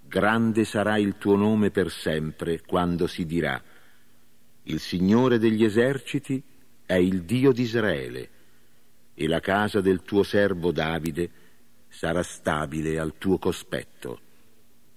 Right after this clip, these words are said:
Poiché tu, Signore degli eserciti, Dio di Israele, hai fatto questa rivelazione al tuo servo: "Edificherò a te una casa".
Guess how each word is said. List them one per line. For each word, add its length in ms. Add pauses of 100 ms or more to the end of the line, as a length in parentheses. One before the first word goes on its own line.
Poiché 500
tu, 240 (260)
Signore 640
degli 240
eserciti, 800 (260)
Dio 300
di 120
Israele, 680 (640)
hai 200
fatto 400
questa 340
rivelazione 760
al 160
tuo 180
servo: 580 (840)
"Edificherò 800
a 80
te 440 (340)
una 280
casa". 500